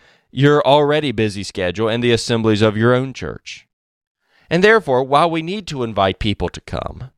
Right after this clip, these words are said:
that is not all Jesus wants his disciples to be doing in their disciple-making efforts.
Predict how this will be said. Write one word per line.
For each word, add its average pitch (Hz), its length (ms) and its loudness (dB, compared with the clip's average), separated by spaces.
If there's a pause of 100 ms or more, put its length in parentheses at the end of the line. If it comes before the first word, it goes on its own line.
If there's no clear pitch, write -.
(680)
that 104 160 -2
is 147 140 2
not 160 220 4
all 147 200 4
Jesus 123 420 -8
wants 117 260 0
his 110 140 -4
disciples 107 540 0
to 104 100 -8
be 95 120 -4
doing 98 560 2 (280)
in 104 120 -12
their 107 120 -2
disciple-making 95 800 -2
efforts. - 560 -8